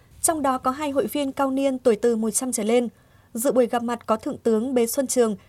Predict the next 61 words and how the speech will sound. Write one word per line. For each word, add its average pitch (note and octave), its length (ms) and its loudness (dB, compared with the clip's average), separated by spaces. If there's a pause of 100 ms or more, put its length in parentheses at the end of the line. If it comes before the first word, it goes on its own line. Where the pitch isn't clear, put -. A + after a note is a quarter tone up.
(100)
Ủy A#3 160 0
viên C4 280 -2
Ban B3+ 160 -2
Chấp D#4+ 160 -4
hành A3 180 -6
Trung B3+ 180 -2
ương B3 100 -6
Đảng, A3 200 -4 (300)
Ủy B3 160 4
viên C4+ 240 -2
Quân C4 220 0
ủy A3+ 200 -4
Trung G#3+ 180 -4
ương, B3 240 4 (180)
Thứ A#3 120 2
trưởng A3+ 300 0
Bộ G3+ 80 4
Quốc D#4+ 200 -4
phòng G#3+ 240 -2 (240)
và A#3+ 360 -2
phu C#4+ 160 0
nhân, B3+ 280 2 (440)
đại B3 180 2
diện A#3+ 240 2
Hội A#3 160 0
đồng A#3+ 140 0
Hương C#4 200 -2
Cao C4+ 140 0
Bằng A#3 200 0
tại A3 140 -2
Hà A3 120 -4
Nội, G#3 260 2 (300)
một C4 120 2
số A#3+ 240 2
sĩ B3+ 200 -4
quan C4 260 -2
cao C4 140 0
cấp D#4+ 280 -2
công B3 160 4
tác D4+ 220 -8
tại A#3 120 -4
Thái G#3 120 -4
Nguyên. A#3 260 4 (640)
Hiện C#4 200 4
nay, D#4 180 -2
Hội C#4+ 160 2
đồng A#3+ 160 2
Hương C#4 240 -2
Cao C#4 140 -2
Bằng A#3 240 -2
tại G#3 140 -2
Thái G#3+ 140 -6
Nguyên C4 280 -2
có A#3 140 -2
ba B3+ 160 -4
trăm B3 300 -4
bốn A3 120 0
mươi C4 80 -2
mốt E4 140 -6
hội C4 140 -2
viên. B3 260 4